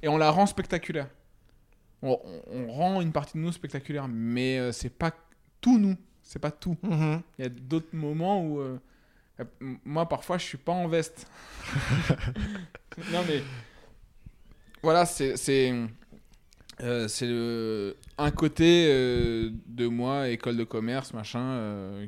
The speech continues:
Speaker 1: qui est travaillé dans les entreprises, machin, que j'ai mis sur scène, quoi.
Speaker 2: Et le, hum, par rapport à ça, parce que du coup, il y a le côté gendre idéal,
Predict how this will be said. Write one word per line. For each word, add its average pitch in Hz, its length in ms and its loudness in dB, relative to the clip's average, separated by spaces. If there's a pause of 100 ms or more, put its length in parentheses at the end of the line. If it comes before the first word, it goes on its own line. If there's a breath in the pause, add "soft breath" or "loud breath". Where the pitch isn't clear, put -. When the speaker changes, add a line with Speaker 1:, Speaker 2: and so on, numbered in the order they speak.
Speaker 1:
qui - 100 -12
est 107 40 -10
travaillé 110 300 -4
dans 104 100 -2
les 104 100 -6
entreprises, 107 340 -8
machin, 165 240 -6
que 123 120 -6
j'ai 113 120 -2
mis 131 100 -2
sur - 160 -10
scène, 139 200 -8
quoi. 117 160 -16 (760 loud breath)
Speaker 2:
Et 180 320 4
le, 156 380 12
hum, 139 560 2 (220)
par 170 160 10
rapport 175 260 10
à 160 100 10
ça, 180 160 6
parce 139 140 2
que 151 100 2
du 135 180 2
coup, 160 180 6
il 143 60 6
y 139 40 4
a 131 40 0
le 131 180 -6
côté 147 440 4
gendre 143 280 6
idéal, 143 640 8